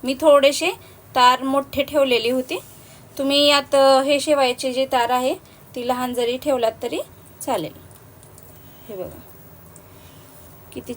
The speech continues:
छान मस्त आपला थ-, फालुदा तयार झालेला आहे. आता यात मी कस्टर्ड पावडरचा सुद्धा करून दाखवेन तुम्हाला. आता इथे मी घेते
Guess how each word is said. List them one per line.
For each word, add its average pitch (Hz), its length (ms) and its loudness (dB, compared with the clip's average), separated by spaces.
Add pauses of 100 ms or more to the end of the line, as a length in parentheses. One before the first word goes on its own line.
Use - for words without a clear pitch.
छान 233 320 -6
मस्त 233 440 -8
आपला 220 280 -6
थ-, - 260 -16
फालुदा 240 320 -4 (140)
तयार 214 240 -2
झालेला 214 400 -4
आहे. 220 200 -6 (400)
आता - 200 -4
यात 294 280 2
मी 339 240 0
कस्टर्ड 269 380 0
पावडरचा 240 440 -2
सुद्धा 269 280 -4
करून 294 380 0
दाखवेन 190 360 -6
तुम्हाला. - 340 -16 (3000)
आता 302 340 0 (260)
इथे 277 280 -2
मी 330 140 4
घेते 311 380 0